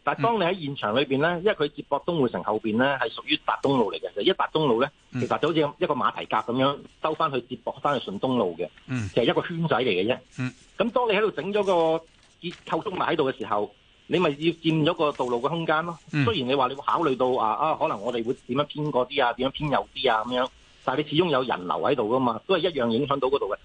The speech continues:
Speaker 1: 再加上嗰條路呢，而家現時呢，星期六日呢，你如果有時留意下呢，其實都係塞車嘅嗰度，因為好多車呢，就因為個泊車位不足呢，而令到啲車塞住咗喺個停車場口嗰度噉樣，而影響到成條路都塞埋嘅。
Speaker 2: 係，嗯。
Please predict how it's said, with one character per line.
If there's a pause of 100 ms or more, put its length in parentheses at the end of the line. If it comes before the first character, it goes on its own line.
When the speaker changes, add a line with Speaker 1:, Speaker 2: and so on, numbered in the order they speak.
Speaker 1:
再
加
上
嗰
條
路
呢， (500)
而
家
現
時
呢， (280)
星
期
六
日
呢， (480)
你
如
果
有
時
留
意
下
呢，
其
實
都
係
塞
車
嘅
嗰
度，
因
為
好
多 (120)
車
呢，
就
因
為
個
泊
車
位
不
足
呢，
而
令
到
啲
車 (120)
塞
住
咗
喺
個
停
車
場
口
嗰
度
噉
樣， (320)
而
影
響
到
成
條
路
都
塞
埋 (100)
嘅。 (280)
Speaker 2:
係， (540)
嗯。